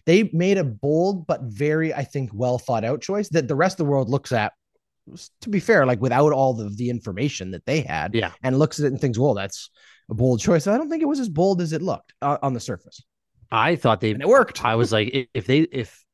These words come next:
Speaker 2: I was so nervous, but I also think it made for a better race as just, like, a fan that doesn't have, like, I'm not li-, I'm not watching each driver. I'm not watching, I'm not listening
Speaker 1: Yeah.
Speaker 2: to just a certain headset, just watching the general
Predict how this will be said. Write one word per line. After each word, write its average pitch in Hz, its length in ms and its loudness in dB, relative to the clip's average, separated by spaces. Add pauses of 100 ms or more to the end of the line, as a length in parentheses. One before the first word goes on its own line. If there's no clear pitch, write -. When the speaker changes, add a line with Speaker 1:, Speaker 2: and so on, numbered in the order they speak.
(140)
Speaker 2:
I 117 200 0
was 104 160 -4
so 110 400 -2
nervous, 107 360 -2
but 123 140 -4
I 127 60 -2
also 160 180 -4
think 131 200 -8
it 117 100 -6
made 117 240 -4
for 113 120 -4
a 101 60 -2
better 95 220 -4
race 107 420 -2
as 107 260 -6
just, 104 200 -8
like, 98 260 -8 (720)
a 127 100 -8
fan 127 320 0
that 113 120 -2
doesn't 117 240 -4
have, 104 520 -4 (200)
like, 101 120 -8
I'm 117 120 -4
not 135 200 0
li-, 127 220 -2
I'm 120 140 -4
not 139 180 -4
watching 107 760 -6 (600)
each 104 240 -8
driver. 90 360 -2
I'm 92 100 -6
not 104 160 -2
watching, 101 560 -4
I'm 104 80 -6
not 110 160 -4
listening 113 320 -4
Speaker 1:
Yeah. 92 60 -16
Speaker 2:
to 98 120 -10
just 104 220 -8
a 107 60 -10
certain 107 400 -8
headset, 101 520 -8 (540)
just - 120 -14
watching 120 340 -2
the 107 100 -6
general 110 640 -2